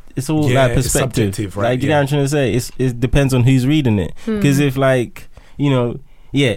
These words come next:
Speaker 1: if I wrote something in Arabic and man can't read Arabic, it's actually useless. But the person that can read Arabic,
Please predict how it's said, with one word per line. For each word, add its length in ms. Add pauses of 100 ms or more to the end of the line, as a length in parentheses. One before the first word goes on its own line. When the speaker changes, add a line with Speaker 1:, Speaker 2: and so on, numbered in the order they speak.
Speaker 1:
if 220
I 160
wrote 340
something 300
in 80
Arabic 640 (800)
and 180
man 200
can't 240
read 160
Arabic, 480
it's 200
actually 320
useless. 400
But 100
the 80
person 300
that 160
can 140
read 180
Arabic, 460